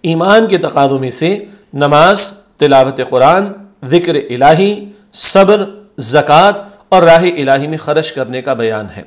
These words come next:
बहुत सारी बातें, वहाँ जिन्नात के ईमान लाने का बयान, ईमान लाकर बैठे रहना थोड़े ही है, तकाज़े भी हैं, आमाल भी अंजाम देने हैं। तो सूरह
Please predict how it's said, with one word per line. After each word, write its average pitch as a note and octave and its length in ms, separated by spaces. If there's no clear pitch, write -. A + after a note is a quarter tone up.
बहुत A#2 240
सारी A#2+ 300
बातें, C3+ 320
वहाँ D#3+ 200
जिन्नात D#3+ 420
के E3 60
ईमान C#3+ 260
लाने C#3 220
का G#3 100
बयान, G#3 320
ईमान C3 280
लाकर C3+ 260
बैठे A#2 300
रहना B2 200
थोड़े F3 240
ही A#3+ 100
है, G#3 60
तकाज़े B2 380
भी D#3 100
हैं, D#3+ 160
आमाल B2+ 360
भी E3+ 100
अंजाम D#3+ 360
देने D#3+ 240
हैं। F3+ 220
तो F#3+ 60
सूरह F3+ 320